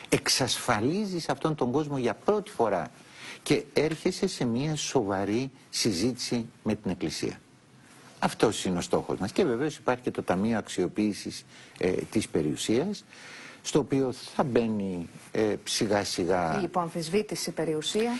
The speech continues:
Speaker 1: η αποαμφισβήτηση περιουσία και ξέρετε εκεί έχουμε και το κτηματολόγιο, μπορούμε να δούμε ποια είναι τα καθαρά, ποια δεν είναι τα καθαρά κτλ. Και εκείνο που πρέπει να,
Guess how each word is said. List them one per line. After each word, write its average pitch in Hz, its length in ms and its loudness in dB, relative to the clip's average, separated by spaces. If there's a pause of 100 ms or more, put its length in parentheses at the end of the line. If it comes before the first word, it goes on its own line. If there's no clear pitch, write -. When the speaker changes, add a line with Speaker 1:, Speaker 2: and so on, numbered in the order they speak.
Speaker 1:
η 151 100 6
αποαμφισβήτηση 107 720 0
περιουσία 98 400 0
και 185 160 -8
ξέρετε 170 340 0
εκεί 113 360 0 (460)
έχουμε 165 180 0
και - 100 2
το 143 100 0
κτηματολόγιο, 104 1040 0
μπορούμε 104 360 0
να 101 160 0
δούμε 95 340 0
ποια 92 280 0
είναι 101 100 0
τα 95 100 0
καθαρά, 95 360 2
ποια 92 240 0
δεν 90 80 2
είναι 92 100 0
τα 92 80 0
καθαρά 92 300 0
κτλ. 78 280 0 (600)
Και - 100 -2
εκείνο 175 280 2
που 156 140 -4
πρέπει 127 300 0
να, 85 420 0